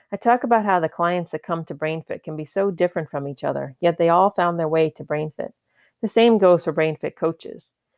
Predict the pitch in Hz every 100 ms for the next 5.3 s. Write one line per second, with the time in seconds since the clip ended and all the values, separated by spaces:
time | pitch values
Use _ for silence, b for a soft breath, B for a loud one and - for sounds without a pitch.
0 | _ _ _ _ _ 240 269 269 233 185
1 | 180 - 143 156 170 170 170 170 165 170
2 | 160 170 - - 156 - 180 180 202 226
3 | 196 180 - - - - 180 196 185 160
4 | 147 151 - 156 143 170 170 - 165 139
5 | 139 143